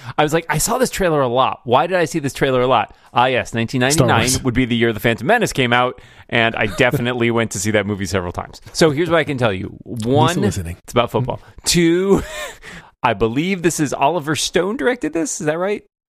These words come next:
Speaker 2: That is correct, yes.
Speaker 1: Okay. That explains why it's so long. I think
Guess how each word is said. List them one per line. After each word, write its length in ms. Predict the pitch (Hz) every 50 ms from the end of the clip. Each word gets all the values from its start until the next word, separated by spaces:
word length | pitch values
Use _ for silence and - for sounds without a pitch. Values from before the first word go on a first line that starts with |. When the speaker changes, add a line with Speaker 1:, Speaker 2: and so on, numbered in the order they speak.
| _ _
Speaker 2:
That 140 | - 101 101
is 120 | 110 120 -
correct, 360 | - - 151 123 156 - -
yes. 220 | 104 107 101 95 -
Speaker 1:
Okay. 180 | - 131 151 - _ _ _ _
That 100 | 131 117
explains 340 | 113 107 - - 117 110 104
why 120 | 92 107 104
it's 100 | 98 -
so 140 | 135 135
long. 260 | 127 110 101 101 117 123 - - - - - _ _ _ _ _
I 100 | - 120
think 640 | - - - - - 175 202 - - - - -